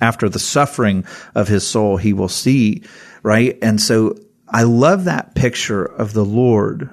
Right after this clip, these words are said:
who is, you know, on the cross, and he is at the height of the, the being crushed under the weight of God's wrath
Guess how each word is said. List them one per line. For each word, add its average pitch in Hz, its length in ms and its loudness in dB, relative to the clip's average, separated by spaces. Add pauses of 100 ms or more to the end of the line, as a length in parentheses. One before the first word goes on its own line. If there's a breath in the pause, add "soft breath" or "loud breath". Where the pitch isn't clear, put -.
(140)
who 110 140 4
is, 101 240 0 (180)
you 117 180 0
know, 98 140 0 (200)
on 143 200 4
the 160 100 2
cross, - 640 -4 (360 loud breath)
and 104 120 -2
he 127 200 2
is 113 160 2
at - 180 0 (320)
the 95 80 -10
height - 540 -2
of 117 260 0
the, 101 260 4
the 107 120 -2
being 139 640 2
crushed - 580 -2
under 110 200 4
the 98 100 2
weight 113 260 4
of 107 100 -2
God's 101 320 0
wrath 95 580 -4